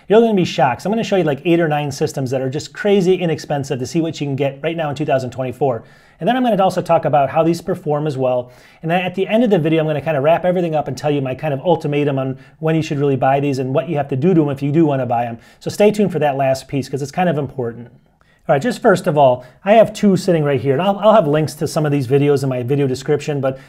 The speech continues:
this is a two thousand fourteen Air right here with eight gigs, two fifty-six gig S S D,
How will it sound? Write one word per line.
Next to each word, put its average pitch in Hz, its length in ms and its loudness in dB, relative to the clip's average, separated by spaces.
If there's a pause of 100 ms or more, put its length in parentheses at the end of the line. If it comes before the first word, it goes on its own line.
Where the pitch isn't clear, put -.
this 220 120 -6
is 220 80 -2
a 185 80 2
two 185 140 0
thousand 156 320 2
fourteen 151 600 -2
Air 156 240 4
right 156 180 2
here 156 180 0
with 131 140 -2
eight 151 180 -2
gigs, 143 220 -2
two - 160 -4
fifty-six 139 440 -8
gig 139 160 -2
S 147 220 -8
S 113 140 -8
D, 156 220 0